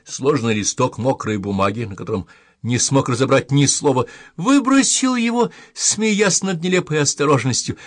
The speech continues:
заставившей запастись этой охранной грамотой. Как выглядит этот листок через тридцать лет, я даже представить себе не могу. Короче, сэр Вернон... Вы можете не сомневаться, если шантажист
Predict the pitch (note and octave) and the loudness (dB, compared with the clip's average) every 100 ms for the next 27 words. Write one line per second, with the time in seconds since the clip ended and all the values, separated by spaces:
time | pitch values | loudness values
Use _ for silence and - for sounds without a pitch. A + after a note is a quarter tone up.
0 | - - A#2 A2+ - B2 G#2+ - G2+ G#2 | -10 -4 -2 0 0 0 0 -4 -6 -6
1 | A2 - A2+ - - - A2+ A2 F#2 A2+ | -6 -4 -4 -6 -10 -12 -4 -2 -2 -4
2 | F2+ F#2+ F2+ F2 - _ _ _ _ _ | -2 -4 -4 -8 -14 _ _ _ _ _
3 | _ _ _ _ - E3 F3 - - _ | _ _ _ _ -4 -2 -2 -6 -18 _
4 | - G2+ C3 E3 B2 G#2 F#2+ F2+ - - | -12 -2 0 0 0 -4 -6 -8 -10 -8
5 | G2+ - - - G#2 - - - - - | -6 -4 -6 -4 -6 -6 -8 -8 -10 -6
6 | G3 F3+ G#2 A2 G2 C3+ C#3 - A2+ F#2+ | -4 -4 -6 -8 -6 -4 -2 -2 -4 -6
7 | F#2 - F#2+ E2 D#2+ D#2 _ _ _ _ | -4 -6 -8 -12 -14 -16 _ _ _ _
8 | _ _ _ _ _ _ - B2+ G2 - | _ _ _ _ _ _ -4 0 2 0
9 | - - _ _ _ _ _ _ - - | -6 -10 _ _ _ _ _ _ -8 0
10 | A3+ B2 F2+ D#2 - _ _ _ _ _ | 2 4 2 -2 -12 _ _ _ _ _
11 | _ _ - A#2 C#3 B2 - B2 B2 - | _ _ -12 -6 -4 -4 -4 -2 -2 0
12 | B2+ B2 B2 A#2+ - - A#2+ - A#2 F#2+ | -2 0 0 0 -2 -4 -4 -4 -6 -4
13 | C#3+ C#3 C3+ D3+ D#3+ G3 - - - | -2 -2 0 -2 0 0 0 -2 -14